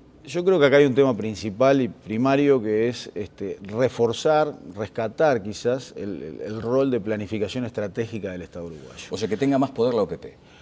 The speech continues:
Speaker 1: No, eh, que, que, que la O P P ayude a todo el Estado a
Speaker 2: Mm.
Speaker 1: visualizar a, a, a mediano y largo plazo las tendencias que van a suceder en el mundo, que van a suceder en la región,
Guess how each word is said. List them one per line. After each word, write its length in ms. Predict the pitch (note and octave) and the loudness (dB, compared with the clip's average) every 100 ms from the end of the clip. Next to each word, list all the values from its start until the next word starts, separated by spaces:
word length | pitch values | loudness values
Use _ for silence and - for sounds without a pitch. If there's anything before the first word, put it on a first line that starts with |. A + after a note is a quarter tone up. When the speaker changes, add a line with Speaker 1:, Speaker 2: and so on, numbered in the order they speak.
| - | -6
Speaker 1:
No, 440 | A3 A3+ A#2+ D#2+ - | 2 2 2 -2 -4
eh, 800 | A2 A2+ A2+ A2+ A2+ A#2 - G2 | 0 2 2 2 0 -2 -8 -8
que, 200 | C3 B2 | -4 -4
que, 260 | - C3+ A2+ | 0 0 2
que 140 | B2+ | 2
la 80 | B2+ | 2
O 20 | |
P 180 | B2 D3 | 4 2
P 200 | - F#3+ | 4 2
ayude 560 | B2 F#3+ A3 C#3 A2 | 2 4 6 6 6
a 120 | G2+ F#2+ | 2 0
todo 200 | E3+ F#3+ | 2 2
el 80 | |
Estado 600 | A#2 - D#3 D#3 F3 - | 0 2 4 6 6 2
a 60 | A2+ | -4
Speaker 2:
Mm. 40 | |
Speaker 1:
visualizar 800 | G#2+ G#2 G#2+ G#2 - D3 D#3 - - | -4 -4 -4 -4 -2 -2 -2 -4 -8
a, 160 | G#2 F#2 | -10 -10
a, 120 | - | -12
a 240 | G#2 F#2 G#2+ | -12 -10 -8
mediano 480 | A2 A#2 D3 F3 E3+ | -4 0 0 0 0
y 40 | |
largo 280 | B2+ C#3 B2 | 0 0 0
plazo 340 | G2+ C#3 C#3+ | 0 -2 0
las 160 | D3+ G2+ | -4 -4
tendencias 720 | G#2+ G#2+ B2 C#3 C#3+ C#3+ - - - - _ _ | -6 -2 -2 0 0 -2 -4 -18 -20 -20 _ _
que 120 | - | -4
van 140 | G#2+ A#2+ | -2 0
a 60 | |
suceder 540 | G#2 F#2+ G#2 G2 F#2 F2 | -2 -6 -6 -6 -6 -8
en 100 | F2 | -6
el 120 | C3 E3 | -4 -2
mundo, 320 | G#3+ A3 F3+ | -2 0 0
que 40 | |
van 120 | A2+ A2+ | 0 -4
a 20 | |
suceder 320 | G2 F#2 A#2 | -6 -2 0
en 60 | A#2 | 0
la 100 | A2 | 0
región, 480 | A#2 - F#3+ G3+ | -2 0 -2 -2